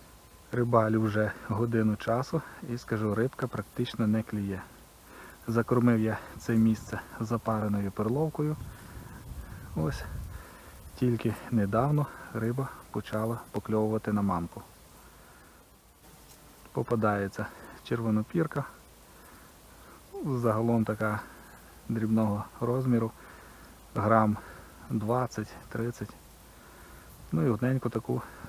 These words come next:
зловив трошки більше, десь грам сімдесят. Не планував я сьогодні знімати відео, тому що риба не активна. Але ось дивлюсь, покльовки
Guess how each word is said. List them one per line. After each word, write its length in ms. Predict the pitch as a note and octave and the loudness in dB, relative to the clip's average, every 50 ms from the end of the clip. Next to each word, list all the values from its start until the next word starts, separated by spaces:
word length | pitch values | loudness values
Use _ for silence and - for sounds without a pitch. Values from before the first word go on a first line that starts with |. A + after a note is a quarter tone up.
| - - - - - - - - - | -16 -16 -18 -18 -20 -20 -20 -8 -6
зловив 420 | A#2 A2 A2+ A2+ A2 A2 A2+ A2 G#2+ | -4 -2 0 2 4 4 4 2 2
трошки 340 | - A#2 G#2+ - - - | 0 -4 -4 -4 -4 -4
більше, 320 | G2+ G2+ G#2 G2 F#2 - F#2+ | -2 0 0 0 0 -2 -2
десь 120 | F#2+ F#2+ | -2 -2
грам 260 | F#2+ F#2+ G#2 G2+ G2 | -4 -2 -2 -2 -2
сімдесят. 460 | - - G2 G2 F#2+ F#2+ - - D#2+ - - - - - - - - - - - - - - - - - - - - - - - - - - - - - - - - - - - - - - - - - - - - - - - - - - - - - - - - | -4 -4 -4 -4 -4 -4 -6 -8 -8 -8 -10 -18 -20 -20 -20 -20 -20 -20 -20 -20 -20 -20 -14 -14 -14 -14 -14 -16 -14 -12 -12 -12 -12 -14 -14 -16 -16 -18 -18 -20 -16 -16 -14 -12 -12 -12 -12 -8 -8 -8 -8 -8 -10 -12 -10 -10 -10 -10 -10 -10 -10 -14 -12 -4 -2
Не 200 | B2 C3 C#3 C3+ | 0 2 2 2
планував 500 | - A#2 A#2 A#2+ B2 A#2 A#2+ A#2 A2 A2 | 4 4 4 6 6 4 4 4 4 4
я 80 | G#2+ | 2
сьогодні 380 | G#2 - A2 G#2 G#2 G#2 G#2 G#2 | 0 0 0 2 2 4 2 2
знімати 460 | G2 G#2+ A2 G#2 G#2 G2+ G2 - B2 | 2 2 0 2 2 0 0 -2 -2
відео, 400 | C#3+ G3 G3 F3 E3 D#3 D3+ D3 - - - - - - - | -2 0 0 2 2 2 2 0 -2 -6 -14 -16 -18 -10 -6
тому 220 | - B2+ B2+ B2 | -2 0 0 -2
що 240 | A#2+ - - A#2+ A2+ - - - | -2 -2 -2 -2 -2 -2 -4 -4
риба 320 | A#2+ A#2+ A#2+ A2+ A2+ A#2 | 0 0 0 2 2 2
не 160 | A2 A2+ A2 A2 | 4 4 4 2
активна. 460 | A2 - - A2+ A2+ A2+ A2+ A2 A2 - - - - - - - - - - - - - - - - - - - - | 0 -2 -2 -2 0 2 0 0 0 -4 -12 -18 -20 -20 -20 -20 -20 -20 -20 -20 -20 -20 -20 -20 -20 -20 -20 -4 0
Але 320 | C3+ C3+ C3+ C#3 B2 A#2 - - - - | 0 2 2 2 0 0 -2 -6 -12 -6
ось 180 | - B2+ A#2+ A2 | -2 -2 -2 0
дивлюсь, 440 | G#2+ A2 G#2+ G#2 G#2+ G#2 G#2 - - - - - - - - - - - - - - - - - - - | 0 0 2 2 2 0 -2 -2 -8 -14 -16 -20 -20 -20 -20 -20 -20 -20 -20 -20 -20 -20 -18 -18 -18 -8
покльовки 560 | - A2 - - A#2+ A#2 A2+ A2 G2+ - A2 | -8 -8 -4 2 4 4 4 4 2 -2 -6